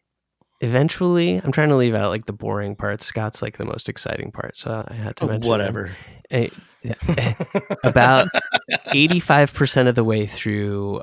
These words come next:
Speaker 1: uh, the, the, uh, Los Angeles rec-, recording school, um, what was, what was our program called? Just recording in general, recording arts?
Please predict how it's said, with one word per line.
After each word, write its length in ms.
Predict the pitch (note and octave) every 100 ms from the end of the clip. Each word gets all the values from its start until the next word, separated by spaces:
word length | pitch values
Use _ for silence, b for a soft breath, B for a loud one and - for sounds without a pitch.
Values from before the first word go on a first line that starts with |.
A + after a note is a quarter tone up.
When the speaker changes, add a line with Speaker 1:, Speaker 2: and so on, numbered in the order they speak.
| -
Speaker 1:
uh, 240 | G2+ G2+
the, 440 | - A2+ G#2 G2+ - -
the, 400 | - G#2 G#2 - G#4 - _ -
uh, 120 | - -
Los 300 | A2 A#2 A#2+
Angeles 340 | A2 G#2 -
rec-, 140 | G2 - - -
recording 460 | G#2 - A2 G#2
school, 720 | G2+ - G#2 G2+ G2 G2 - _ _ _ _ -
um, 540 | G#2+ G2+ F#2+ G2+ A2 _ _ _ _ _ _ _ - - b b b b
what 160 | F3 F#3+
was, 200 | D3+ D#3
what 200 | C#3+ E3+
was 140 | A3+
our 100 | G#3+
program 460 | - C#3+ D3+ C3+ A#2
called? 320 | - A2+ G#2
Just 200 | B2 -
recording 480 | G#2 - G#2+ A2 A#2
in 120 | A2+
general, 320 | A2+ G#2+ A2+
recording 380 | A2+ A2+ A2 A#2
arts? 400 | A2 A#2+ - -